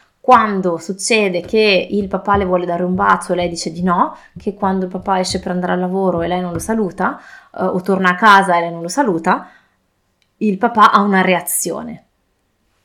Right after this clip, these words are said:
che magari cerca di nascondere, eh, però il papà ha una prima reazione istintiva forte. Ehm,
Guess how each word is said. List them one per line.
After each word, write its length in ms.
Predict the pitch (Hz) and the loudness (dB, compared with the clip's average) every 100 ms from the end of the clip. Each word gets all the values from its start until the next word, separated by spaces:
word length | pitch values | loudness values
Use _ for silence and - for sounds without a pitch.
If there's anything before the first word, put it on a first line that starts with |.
| _ _ | _ _
che 160 | - | -4
magari 300 | 170 170 180 | -2 2 0
cerca 240 | 180 180 185 | 0 -2 -2
di 100 | 170 | -2
nascondere, 920 | 180 - - 220 196 196 196 240 - | -4 -6 0 2 2 2 2 2 0
eh, 440 | - 180 170 165 165 | -6 -4 -4 -6 -6
però 160 | - | -6
il 40 | 165 | -6
papà 240 | 202 220 | -2 0
ha 80 | 220 | 0
una 200 | 208 202 | 0 0
prima 260 | 208 226 214 | -2 -2 0
reazione 420 | 214 - 214 185 | 0 -2 -4 -4
istintiva 640 | 185 202 190 202 185 180 | -6 -4 -6 -4 -2 -2
forte. 560 | 180 - - - - - - - - - - _ _ | -4 -10 -12 -12 -12 -12 -20 -20 -20 -20 -20 _ _
Ehm, 600 | 190 190 175 170 165 | -2 0 -2 -4 -10